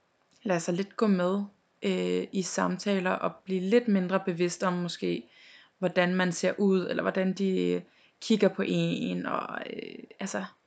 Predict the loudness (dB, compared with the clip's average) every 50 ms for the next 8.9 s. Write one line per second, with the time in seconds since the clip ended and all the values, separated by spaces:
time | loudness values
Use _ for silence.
0 | _ _ -6 -6 -4 -4 -4 2 4 6 8 8 8 6 4 4 0 0 2 6
1 | 6 6 6 6 4 0 0 -2 -2 -2 -4 -2 0 0 0 2 2 2 0 0
2 | -2 0 2 2 0 2 0 -4 -2 -2 -2 -2 0 -2 -4 -4 -6 -8 -4 -2
3 | -2 -2 0 -2 0 0 0 0 0 -2 0 0 0 0 0 -2 -6 -12 _ -20
4 | -20 -20 -14 -6 -2 -2 0 0 0 2 2 2 2 2 0 -2 -2 -2 -2 -2
5 | -4 -6 -6 -6 -4 -6 -4 -2 -2 0 0 -2 -4 -6 _ _ _ _ _ _
6 | _ _ 0 2 2 2 0 0 -2 -2 -2 -2 -2 -2 -2 -4 0 2 2 2
7 | 2 0 -6 _ _ _ _ _ _ _ _ 0 0 2 4 6 6 8 8 6
8 | 6 2 -2 -4 0 2 2 2 2 0 -4 -8 -6 -4 -4 -4 -4